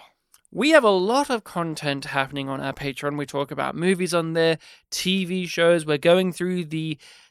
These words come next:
uh, science fiction series Space Above and Beyond, one episode at a time.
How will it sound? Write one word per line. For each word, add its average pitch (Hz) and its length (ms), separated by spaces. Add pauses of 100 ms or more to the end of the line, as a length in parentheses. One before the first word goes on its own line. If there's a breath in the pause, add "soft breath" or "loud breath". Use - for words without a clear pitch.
(120)
uh, 143 140
science 190 420
fiction 180 380
series 156 480
Space - 520
Above 143 520
and 139 320
Beyond, 165 560 (200 loud breath)
one - 300
episode 147 560
at 143 100
a 143 80
time. 208 600